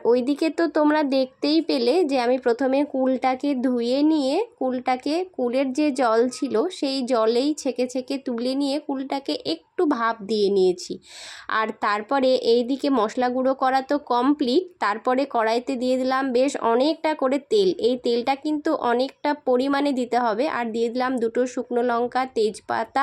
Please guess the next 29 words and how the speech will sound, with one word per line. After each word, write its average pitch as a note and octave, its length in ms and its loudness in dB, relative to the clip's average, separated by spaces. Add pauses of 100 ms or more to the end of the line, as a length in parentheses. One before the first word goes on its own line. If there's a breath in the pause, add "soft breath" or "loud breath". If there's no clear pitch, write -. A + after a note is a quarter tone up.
(120)
আর C4+ 180 -2
পাঁচফোড়ন A3+ 680 0 (520 loud breath)
দিলাম A#3+ 400 2
ফোড়নে। G3+ 500 2 (420 loud breath)
তারপরে B3 480 0
সেটাকে, C4+ 520 0
আহ, A3 560 -2 (120)
একটু - 240 -4
ভাজা C#4 300 2
ভাজা C#4+ 320 2
হয়ে C#4 280 4
এলে A#3+ 400 2
দিয়ে B3 260 0
দিলাম C4 340 2
সেই C#4+ 240 -2
সেদ্ধ G#3+ 420 0
করা C4 340 0
কুলটাকে। B3 760 -2 (460 loud breath)
তারপরে B3+ 460 0
বেশ C#4 360 -2
অনেকক্ষণ D4 600 0
নাড়াচাড়া C4 580 0
করব, A3+ 360 2 (180)
এই B3+ 140 2 (140)
কুলটাকে C#4 640 -2 (140)
কষিয়ে C#4 480 2
নেব C4+ 220 2 (200)
ভালোভাবে। A3+ 680 0 (340 loud breath)
আর A#3+ 200 0